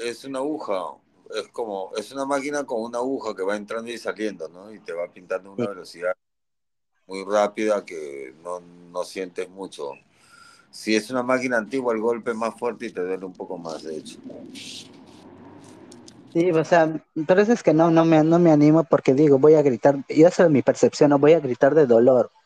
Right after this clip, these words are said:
Speaker 2: o, o es mentira, o no necesariamente es así.
Speaker 1: No, normal, ¿ah? Es totalmente soportable.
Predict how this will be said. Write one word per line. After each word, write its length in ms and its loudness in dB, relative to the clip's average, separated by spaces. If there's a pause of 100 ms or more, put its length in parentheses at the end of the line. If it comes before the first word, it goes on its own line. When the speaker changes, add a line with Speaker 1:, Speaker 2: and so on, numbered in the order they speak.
(180)
Speaker 2:
o, 100 6
o 480 6
es 140 2
mentira, 600 4 (280)
o 140 4
no 120 4
necesariamente 600 0
es 140 0
así. 220 -8 (2000)
Speaker 1:
No, 440 -2
normal, 560 -4
¿ah? 240 -8 (340)
Es 280 -14
totalmente 640 -4
soportable. 840 -8